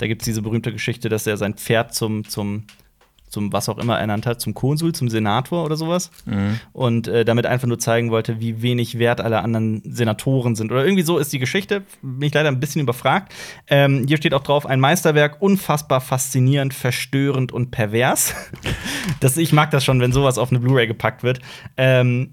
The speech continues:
Speaker 1: ja, und ich hatte den tatsächlich bis dahin nicht gesehen und ihr habt mir den geschenkt und ich war super, super happy darüber. Und das ist wirklich, das war so krass, dass das jetzt meine, eine meiner Lieblings-Blu-rays ist.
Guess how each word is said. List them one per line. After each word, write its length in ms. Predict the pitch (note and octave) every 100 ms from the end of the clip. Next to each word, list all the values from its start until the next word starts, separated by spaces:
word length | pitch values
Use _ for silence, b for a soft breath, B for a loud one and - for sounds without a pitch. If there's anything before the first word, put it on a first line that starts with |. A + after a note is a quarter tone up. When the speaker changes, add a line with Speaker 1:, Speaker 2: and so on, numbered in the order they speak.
| - -
Speaker 1:
ja, 160 | F#4+ -
und 140 | F3
ich 100 | D#3+
hatte 160 | A#3 B3
den 120 | A3
tatsächlich 300 | G3 G3+ G3+
bis 120 | F#3
dahin 180 | E3+ F3
nicht 120 | F3
gesehen 240 | D#3+ D#3 F#3+
und 60 |
ihr 80 | D#3+
habt 100 | D3+
mir 80 | E3
den 140 | D#3
geschenkt 420 | D3 - D#3 F#3 F#3
und 140 | C#3+
ich 160 | C3+ C#3
war 280 | C3+ B2
super, 420 | C3+ B2 F3+ F3+ C#3+
super 220 | C#3 C3
happy 280 | A#2+ D#3 D3+
darüber. 340 | A2+ A2 B2
Und 100 | A#2+
das 100 | A#2+
ist 160 | C3 A#2+
wirklich, 380 | D#3 E3 E3 -
das 220 | - C3
war 80 | C#3
so 120 | C3 D3+
krass, 260 | - D3
dass 160 | C#3+ C3
das 160 | C3
jetzt 200 | - B2+
meine, 220 | A#2+ A#2 -
eine 140 | A#2
meiner 180 | A2+ A2+
Lieblings-Blu-rays 680 | A2+ - G#2+ - - - -
ist. 160 | -